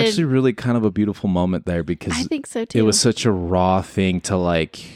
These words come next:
Speaker 1: not be able to get, like, that gratification and then to just be like, "Well, what else, what else do I have? Like, what do I, where do I go from here?" And bro handled it like, like a superstar.
Speaker 2: Yeah,
Speaker 1: Seriously.
Speaker 2: it was awesome.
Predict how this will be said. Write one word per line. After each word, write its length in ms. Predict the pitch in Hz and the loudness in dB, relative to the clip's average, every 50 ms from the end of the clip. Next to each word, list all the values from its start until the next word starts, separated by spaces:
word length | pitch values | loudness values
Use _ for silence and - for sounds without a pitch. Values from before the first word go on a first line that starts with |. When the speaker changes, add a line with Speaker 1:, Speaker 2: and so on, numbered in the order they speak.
| - - _ - | -20 -20 _ -2
Speaker 1:
not 240 | 98 101 104 110 123 | 0 2 2 4 4
be 60 | 123 | 2
able 160 | 123 113 110 | 2 2 0
to 120 | - - | -2 -4
get, 300 | 101 85 - 104 - - | -4 -2 0 -2 0 0
like, 100 | 95 90 - | -2 -2 -2
that 140 | 95 90 85 | -2 -4 -2
gratification 760 | - 90 87 87 - - 80 - - 85 80 80 - - 98 | -2 -2 -2 -2 -2 -6 -8 -8 -8 -8 -6 -6 -6 -6 -4
and 100 | 92 85 | -4 -4
then 80 | 85 82 | -4 -6
to 100 | - - | -8 -10
just 200 | - - 87 - | -8 -8 -6 -4
be 80 | - 90 | -2 -2
like, 200 | 82 78 - - | -2 -2 -2 -2
"Well, 280 | 92 90 104 117 123 - - - - - _ _ _ _ _ _ _ | 0 2 2 0 0 -4 -10 -20 -20 -20 _ _ _ _ _ _ _
what 240 | - 120 117 - | 2 2 2 4
else, 260 | 127 123 120 101 101 87 - - | 4 2 2 2 -2 -6 -6 -4
what 180 | - 113 113 113 | 0 2 2 4
else 220 | 117 113 - 98 | 2 2 0 0
do 180 | 95 101 101 92 | 2 2 2 2
I 80 | 78 | 2
have? 240 | 78 80 78 64 73 | 0 -2 -4 -4 -2
Like, 160 | 78 78 78 | -2 -2 0
what 140 | 80 95 98 | 0 2 2
do 100 | 98 98 | 2 2
I, 60 | 95 | 2
where 200 | - - 98 104 | 2 2 2 2
do 60 | 101 | 2
I 60 | 98 90 | 2 4
go 160 | 90 95 98 | 2 2 2
from 180 | - - 82 | 0 -2 -4
here?" 240 | 85 80 80 80 69 - | -4 -4 -4 -4 -4 -2
And 200 | - 92 92 85 | 0 0 0 2
bro 220 | 98 98 104 107 | 2 2 2 2
handled 360 | 101 104 107 98 90 87 82 | 2 0 0 0 0 0 2
it 180 | 90 85 82 - | 0 0 0 0
like, 540 | - 85 78 78 76 - - - - - - _ _ _ _ _ _ - | 0 0 0 -2 -4 -6 -12 -18 -20 -20 -20 _ _ _ _ _ _ -12
like 100 | - - | -10 -8
a 40 | - | -4
superstar. 500 | - - 98 - - - - 69 - - - - | -4 -4 -4 -4 -4 -2 -2 -4 -4 -4 -2 0
Speaker 2:
Yeah, 80 | 381 | 2
Speaker 1:
Seriously. 220 | 370 277 233 240 208 | 2 2 2 0 0
Speaker 2:
it 20 | |
was 80 | - - | 0 0
awesome. 520 | 226 254 285 - - 190 180 180 190 220 | 0 -2 -2 -4 -6 -6 -6 -6 -8 -10